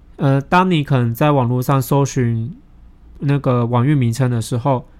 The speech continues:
其实你很想用这个 A 网域，但是你发现，诶，有人用了，可是你，当你点进去他购买者的人的姓名啊、地区全部都会显示出来。假设你没有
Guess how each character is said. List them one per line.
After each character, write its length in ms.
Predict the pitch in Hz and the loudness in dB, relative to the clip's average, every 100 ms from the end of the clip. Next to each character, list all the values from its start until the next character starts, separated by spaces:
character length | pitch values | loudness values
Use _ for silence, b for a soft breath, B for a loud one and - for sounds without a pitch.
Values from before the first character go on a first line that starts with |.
| b | b
其 140 | - 185 | -2 2
实 40 | |
你 100 | 190 | 4
很 100 | 147 | 2
想 180 | 156 123 | 2 0
用 220 | 139 139 131 | 0 0 0
这 160 | 180 | 0
个 120 | 165 | 0
A 180 | - 143 | 0 0
网 240 | 139 117 127 | 0 -2 -2
域， 220 | 131 120 b b | -4 -4 b b
但 160 | - 196 | -2 2
是 80 | 220 | 2
你 100 | 135 | 2
发 160 | 165 | 2
现， 100 | 180 202 | 2 2
诶， 100 | 196 | 2
有 160 | 139 | 2
人 140 | 117 131 | 2 2
用 220 | 165 120 | 2 0
了， 200 | 113 110 | -4 -6
可 160 | - | -4
是 220 | 151 233 151 | 0 2 2
你， 200 | 147 120 | 0 0
当 240 | 175 185 | 0 2
你 80 | 165 | 2
点 220 | 156 120 | 0 0
进 100 | 143 | 0
去 160 | 156 147 | 0 0
他 400 | 156 160 160 - - - | 0 0 -2 -6 -20 -4
购 180 | 185 175 | 2 2
买 280 | 143 120 127 | 2 0 -2
者 260 | - 123 | 0 0
的 180 | 113 120 | 0 0
人 280 | 113 113 117 | 0 -2 -2
的 140 | 123 | -4
姓 200 | 117 165 | -2 -2
名 260 | 135 113 107 | 0 0 -2
啊、 280 | 107 107 110 b b b b b b | -2 -4 -6 b b b b b b
地 160 | 180 143 | -2 0
区 200 | 156 147 | 0 0
全 160 | 131 | 0
部 60 | 131 | 2
都 100 | 135 | 2
会 60 | |
显 180 | 131 120 | 0 -2
示 160 | 113 120 | -2 -4
出 240 | - 117 | -4 -4
来。 100 | 107 | -4
假 220 | 113 123 | -4 -4
设 160 | 113 170 | -2 0
你 160 | 131 107 | 0 -2
没 260 | 117 117 | 0 0
有 260 | 120 110 | 0 0